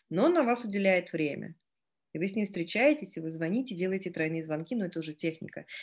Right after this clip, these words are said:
Я думаю, что если вас человек пригласил, и вы к нему пришли, я думаю, что вы сто процентов сможете договориться и составить время,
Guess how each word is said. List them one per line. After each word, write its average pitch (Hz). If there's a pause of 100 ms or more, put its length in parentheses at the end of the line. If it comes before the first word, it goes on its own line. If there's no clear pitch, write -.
(120)
Я 165
думаю, 233
что 208
если 196
вас 180
человек 180
пригласил, 160
и 170
вы 220
к -
нему 175
пришли, 196 (320)
я 156
думаю, 156
что 147
вы 135
сто 233
процентов 254
сможете 143
договориться 147 (300)
и 170
составить 180
время, 190